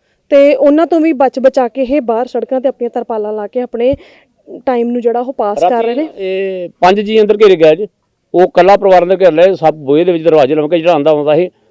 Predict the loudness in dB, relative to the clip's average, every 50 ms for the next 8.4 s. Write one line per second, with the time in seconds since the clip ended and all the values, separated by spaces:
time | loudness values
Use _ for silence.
0 | _ _ _ 0 0 0 0 -4 -6 -8 -8 -6 -2 0 0 0 2 0 -2 -2
1 | -2 -4 -2 -2 -2 -2 -2 -2 -2 -2 -4 -4 -4 -4 -2 -2 -2 -2 -2 -6
2 | -8 _ _ _ _ _ _ _ -4 -4 0 4 4 6 6 6 6 4 2 2
3 | 2 0 0 0 0 -2 -2 0 0 0 0 0 2 2 4 4 4 2 0 -2
4 | -4 -4 -2 -2 0 -2 -2 -2 0 0 0 0 0 -2 -2 -2 0 0 2 2
5 | 2 0 -2 -4 -4 -4 -6 -6 -4 -6 -6 -4 -2 -2 -2 -2 -2 -4 -4 -4
6 | -4 -4 -4 -4 -4 -6 -8 -10 -10 -8 -8 -8 -8 -8 -6 -6 -6 -6 -4 -6
7 | -8 -8 -6 -6 -6 -8 -8 _ _ _ -4 -4 -2 0 0 0 0 0 -2 -4
8 | -8 -12 -16 -14 -12 -12 -14 -14